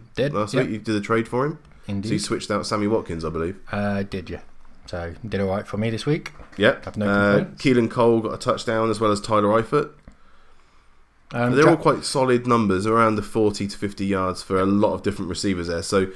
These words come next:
Speaker 2: Gardner's spreading this ball around
Speaker 1: Yeah, and Jack
Speaker 2: quite
Speaker 1: Crawford,
Speaker 2: nicely.
Speaker 1: Jack Crawford got a sack as well, so it's nice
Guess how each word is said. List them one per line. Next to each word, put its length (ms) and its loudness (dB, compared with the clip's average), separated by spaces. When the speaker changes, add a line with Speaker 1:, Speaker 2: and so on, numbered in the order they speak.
Speaker 2:
Gardner's 380 4
spreading 380 0
this 160 -6
ball 260 -2
around 360 -4
Speaker 1:
Yeah, 140 -10
and 180 -2
Jack 120 -2
Speaker 2:
quite 100 0
Speaker 1:
Crawford, 340 0
Speaker 2:
nicely. 80 -6
Speaker 1:
Jack 160 -6
Crawford 300 -8
got 140 -6
a 40 -8
sack 240 -8
as 80 -12
well, 160 -4
so 140 -12
it's 80 -12
nice 160 -8